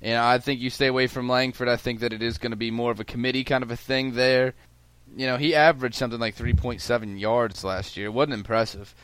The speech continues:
So I, I agree with, with what you guys said there. But now we're gonna move on to the next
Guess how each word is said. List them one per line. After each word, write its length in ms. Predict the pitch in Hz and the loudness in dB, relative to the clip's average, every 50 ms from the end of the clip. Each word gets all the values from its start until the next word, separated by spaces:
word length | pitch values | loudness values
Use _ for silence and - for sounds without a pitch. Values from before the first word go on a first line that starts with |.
| - - - - - - | -20 -20 -20 -20 -20 -16
So 160 | - - 123 | -6 -4 -2
I, 300 | 117 85 120 131 135 131 | 2 6 6 6 8 8
I 20 | 135 | 6
agree 340 | 139 135 117 117 123 123 120 | 4 4 2 -2 -4 -2 -2
with, 400 | 120 113 104 - - - - - - - | -2 -4 -4 -6 -12 -20 -20 -20 -14 -10
with 160 | - 110 - | -10 -8 -6
what 180 | 120 117 101 - | -6 -8 -6 -8
you 60 | 113 | -6
guys 280 | 104 113 110 110 107 - | -2 2 2 2 0 0
said 320 | - - 117 113 110 104 | -2 0 0 0 0 0
there. 300 | 104 104 104 104 104 101 - - - - - - - - _ - - - - - - | 0 2 2 2 0 -2 -6 -16 -20 -20 -20 -20 -20 -20 _ -20 -20 -20 -20 -12 -6
But 100 | 139 135 | -4 0
now 180 | 151 180 202 | 4 4 4
we're 80 | 233 254 | 4 6
gonna 140 | 226 233 214 | 4 2 4
move 240 | 202 190 190 180 170 | 4 0 0 2 2
on 120 | 185 180 160 | 0 0 0
to 60 | 151 | 0
the 120 | 135 135 135 | -2 -2 -2
next 800 | 131 131 131 135 139 147 156 165 170 - - - - - - | -2 -2 0 2 4 4 4 4 2 -2 -8 -10 -10 -10 -14